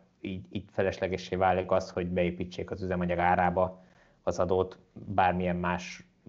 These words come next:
képlet alapján is ki lehet számolni, hogy ha, ha látják, hogy mennyit fut az adott autó, akár azzal is lehet arányosítani a, az adózást. Tehát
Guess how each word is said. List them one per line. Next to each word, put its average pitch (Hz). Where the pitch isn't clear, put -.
képlet 92
alapján 87
is 87
ki 90
lehet 82
számolni, 87
hogy 87
ha, 85
ha 90
látják, 85
hogy 90
mennyit 82
fut -
az 82
adott 87
autó, 92
akár 87
azzal 85
is 82
lehet -
arányosítani 85
a, 87
az 95
adózást. 95
Tehát 110